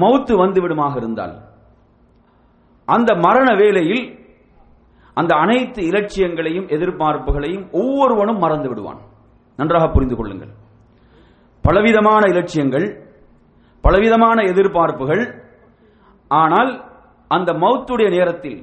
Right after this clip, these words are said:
மரண வேளையில் இந்த அனைத்தையும் அவன் மறந்து விடுவான். அந்த நேரத்தில் அவன் ஒன்றே ஒன்றைத்தான் கேட்பான்.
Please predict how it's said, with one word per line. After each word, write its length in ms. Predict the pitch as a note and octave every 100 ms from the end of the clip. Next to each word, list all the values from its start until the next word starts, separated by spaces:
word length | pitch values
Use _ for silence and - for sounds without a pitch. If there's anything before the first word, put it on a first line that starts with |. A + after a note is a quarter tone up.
| - _ _ _ _ _ _ _
மரண 540 | A2 C#3+ F#3 C4 C4+ A3
வேளையில் 520 | F#3 F3+ E3 G3 B3+ - _ _ _ _ _ _ _ _ _ _
இந்த 220 | E3+ G3+ F#3+
அனைத்தையும் 840 | E3 F3+ B3 C4 B3+ A#3+ A#3+ D#4+ D#4 -
அவன் 220 | G#3 G3+
மறந்து 320 | F3 F#3 F#3
விடுவான். 360 | E3 C#3+ C3 F#2+ - - _ _ _ _ _ _ _ _ _ _ _
அந்த 220 | - D3+ D3
நேரத்தில் 840 | D#3+ F#3+ F3 F3 C#3 F#3 A3+ - _ _ _ _ _ _ _ _ _ _ -
அவன் 260 | C#3 E3
ஒன்றே 440 | D3 D#3+ G#3+ A#3 C4
ஒன்றைத்தான் 560 | A#3 G3+ F3 D#3+ D#3+
கேட்பான். 380 | E3 A#2 - F2